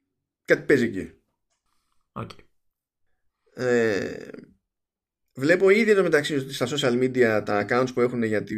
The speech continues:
Speaker 1: για το Apple T V γενικότερα έχει αρχίσει, έχουν αρχίσει και μιλάνε για περιεχόμενο τρίτων, οπότε το προσε-, το προσφέρουν, έτσι τους έχουν γλυκάνει λογικά, το προσφέρουν ως παροχή, ότι ναι, θα έρθει σε μένα, ναι, αν κάνει συνδρομή από μένα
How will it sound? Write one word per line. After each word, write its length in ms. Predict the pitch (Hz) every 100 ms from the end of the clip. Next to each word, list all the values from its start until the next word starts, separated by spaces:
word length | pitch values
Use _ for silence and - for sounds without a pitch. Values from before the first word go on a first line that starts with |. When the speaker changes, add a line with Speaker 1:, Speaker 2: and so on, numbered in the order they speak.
| 104 101 98 90 73
Speaker 1:
για 120 | 95
το 120 | -
Apple 120 | 117 127
T 100 | 120
V 80 |
γενικότερα 640 | 117 113 104 117 110 95 98
έχει 180 | - 123
αρχίσει, 320 | 123 123 -
έχουν 220 | 113 120
αρχίσει 300 | 110 135 127
και 80 | 117
μιλάνε 300 | 107 110 107
για 120 | 101
περιεχόμενο 440 | 104 98 110 107 98
τρίτων, 380 | 104 101 120
οπότε 220 | 135 131 135
το 80 |
προσε-, 380 | 127 113 - -
το 100 | -
προσφέρουν, 460 | - 113 143 143 139
έτσι 260 | 107 131
τους 120 | - -
έχουν 200 | 110 104
γλυκάνει 460 | 104 101 101 98
λογικά, 480 | 95 98 95 92 135 -
το 80 | -
προσφέρουν 360 | 110 131 135
ως 80 | 135
παροχή, 400 | 135 123 117 117
ότι 400 | 92 104 98 - _ _ _ _ _ _ _ _
ναι, 200 | 117 131
θα 120 | 135
έρθει 140 | 123 123
σε 100 | 104
μένα, 220 | 113 127
ναι, 100 | 127
αν 100 | 135
κάνει 220 | 131 131
συνδρομή 360 | 123 113 113 120
από 160 | 117
μένα 540 | 113 117 110 98 82